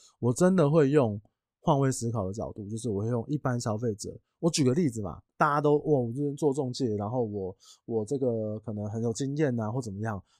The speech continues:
那你今天呢，你去买中古车看看。你今天呢，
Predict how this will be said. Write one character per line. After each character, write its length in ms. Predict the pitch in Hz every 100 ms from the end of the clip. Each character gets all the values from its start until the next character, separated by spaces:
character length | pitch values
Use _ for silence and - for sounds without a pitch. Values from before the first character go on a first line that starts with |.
| -
那 100 | 254
你 140 | 151
今 120 | 135
天 100 | 170
呢， 120 | 175 151
你 140 | 117
去 140 | 117
买 160 | 165 101
中 200 | 104 120
古 120 | 110
车 200 | 92 104
看 180 | 95 95
看。 180 | 98 73 - _ _ _ _ _ _ _ _ _ _
你 180 | 139 151
今 160 | 170
天 160 | 202 202
呢， 180 | 185